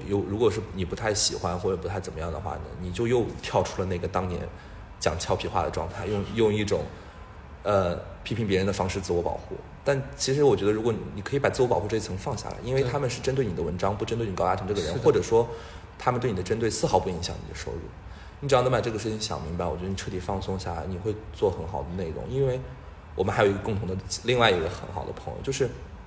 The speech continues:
Speaker 1: 你也知道斯达嘛，他就是，
Speaker 2: 啊。
Speaker 1: 他会很明确地知道自己做的内容，他的目标是什么。
Speaker 2: 对。
Speaker 1: 就是别人对他外表的评价也好，对他的状态的评价也好，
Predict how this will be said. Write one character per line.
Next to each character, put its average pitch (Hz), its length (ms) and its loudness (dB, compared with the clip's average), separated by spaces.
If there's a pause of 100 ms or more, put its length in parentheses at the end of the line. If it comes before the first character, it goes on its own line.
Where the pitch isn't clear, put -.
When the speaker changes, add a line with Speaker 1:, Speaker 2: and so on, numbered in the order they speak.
(340)
Speaker 1:
你 110 120 -2
也 101 60 2
知 95 60 -4
道 87 120 -2
斯 - 160 -4 (100)
达 - 80 -6
嘛， - 140 -10 (100)
他 175 100 -4
就 214 60 4
是， 170 140 4
Speaker 2:
啊。 120 60 6 (420)
Speaker 1:
他 - 140 0
会 240 80 8
很 - 160 2
明 98 160 0
确 208 160 10
地 120 80 8
知 117 100 2
道 110 140 6
自 117 120 0
己 107 60 2
做 113 160 6
的 104 60 4
内 113 140 4
容， 71 140 0 (280)
他 135 100 -2
的 123 60 4
目 113 160 2
标 98 180 4
是 98 100 -6
什 - 80 -8
么。 - 80 -8 (320)
Speaker 2:
对。 - 120 -6
Speaker 1:
就 120 40 -2
是 120 100 0
别 101 160 4
人 113 80 6
对 120 100 6
他 113 160 8
外 120 180 8
表 90 140 2
的 95 80 -2
评 90 200 -6
价 98 180 0
也 87 120 -2
好， 85 140 -4
对 101 100 2
他 101 180 2
的 92 240 2 (160)
状 117 220 4
态 98 80 -2
的 92 80 -4
评 - 160 -6
价 90 140 0
也 90 100 -2
好， 90 160 -6